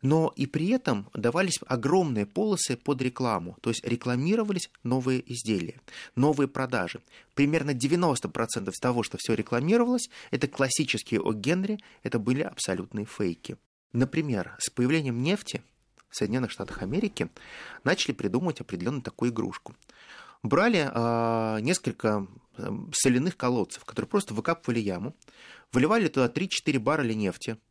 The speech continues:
ну, по большому счету, там, триста-четыреста литров нефти выливали. Таких, э, вырывали несколько колодцев, дальше землю обносили небольшим заборчиком и продавали как роскошную нефтеносную землю.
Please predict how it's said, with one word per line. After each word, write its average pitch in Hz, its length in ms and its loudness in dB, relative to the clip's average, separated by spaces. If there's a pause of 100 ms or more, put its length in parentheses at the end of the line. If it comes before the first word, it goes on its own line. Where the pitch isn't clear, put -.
(140)
ну, 294 80 -4
по 127 160 2
большому 127 260 0
счету, - 240 -4
там, 87 220 -6
триста-четыреста - 840 0
литров 117 460 0
нефти 107 340 0
выливали. 123 460 0 (640)
Таких, 202 360 2
э, 139 120 6
вырывали 139 600 4
несколько 120 460 -2
колодцев, 208 560 0 (300)
дальше 180 300 2
землю 113 460 2
обносили 110 640 0
небольшим 117 400 0
заборчиком 175 640 -2 (320)
и 131 100 -2
продавали 127 540 0
как - 380 -4 (260)
роскошную 123 840 -2 (640)
нефтеносную 107 720 0
землю. 98 360 -4